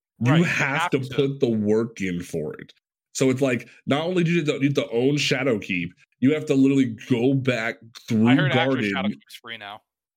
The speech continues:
Speaker 1: No, it's not.
Speaker 2: Oh, that's what I heard from some people.
Speaker 1: Shadowkeep costs money.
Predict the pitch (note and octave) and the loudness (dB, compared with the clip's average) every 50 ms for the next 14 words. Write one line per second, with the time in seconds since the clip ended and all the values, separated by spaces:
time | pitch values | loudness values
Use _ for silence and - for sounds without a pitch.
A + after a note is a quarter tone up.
0 | _ _ _ _ _ _ _ _ _ - A2+ G#2+ G2 - G2 F#2 F2+ D#2 - _ | _ _ _ _ _ _ _ _ _ -4 -4 -4 -2 -2 -4 -4 -4 -6 -8 _
1 | _ _ _ _ _ _ _ _ _ _ _ _ _ _ _ B2+ B2 A2+ A#2 A#2+ | _ _ _ _ _ _ _ _ _ _ _ _ _ _ _ -10 -10 -10 -10 -10
2 | - B2+ B2 A#2+ A2+ A#2 A2+ A2+ A2 _ - A2+ A2 G#2+ G#2 G2 F#2+ F#2+ F#2+ G2+ | -12 -12 -12 -10 -10 -12 -14 -16 -18 _ -20 -18 -18 -18 -18 -20 -20 -20 _ _
3 | G2+ _ _ _ _ G2+ _ G#2 G2 - - A2+ A2 A#2 A#2+ - C#3 B2 G#2 A#2+ | _ _ _ _ _ -20 _ -20 -20 -10 -6 -4 -2 -2 -2 -2 -2 -2 -2 -2
4 | A2 G2 F#2+ G2+ F#2+ F#2+ F2+ F2+ | -4 -4 -4 -4 -4 -4 -4 -6